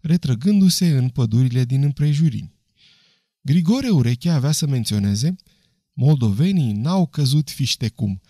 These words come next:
ci stropșiți de mulțimea dușmanilor."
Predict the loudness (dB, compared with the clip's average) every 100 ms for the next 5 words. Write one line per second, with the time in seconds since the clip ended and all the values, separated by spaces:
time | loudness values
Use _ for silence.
0 | _ _ _ -4 -4 -2 -4 -4 -4 -2
1 | -2 -4 -2 0 0 -2 -2 -2 -2 -2
2 | -2 -4 -2 -2 -2 -2 -4 -10 -16